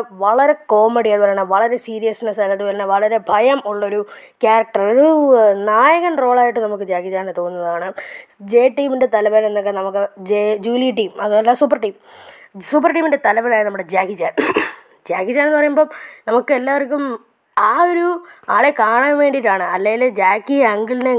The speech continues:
കാണാൻ വേണ്ടിയിട്ട് മാത്രമാണ് നമ്മൾ Jackie Chan കാണുന്നത്, വേറെ ആരെയും കാണാൻ വേണ്ടിയിട്ടല്ല, Jackie അങ്കിളിനെയും കാണാൻ വേണ്ടിയിട്ട്.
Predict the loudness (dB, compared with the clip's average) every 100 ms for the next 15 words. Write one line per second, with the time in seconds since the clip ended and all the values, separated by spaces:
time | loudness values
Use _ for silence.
0 | 2 2 2 0 -2 -4 -2 0 0 0
1 | 0 -2 -4 -4 -4 -4 -6 -4 -4 -4
2 | -4 -6 -4 0 2 2 2 0 -4 -6
3 | -6 -8 -8 -8 -8 -12 -20 -20 -10 -2
4 | 0 0 -2 -4 -4 -6 -6 -6 -6 -10
5 | -14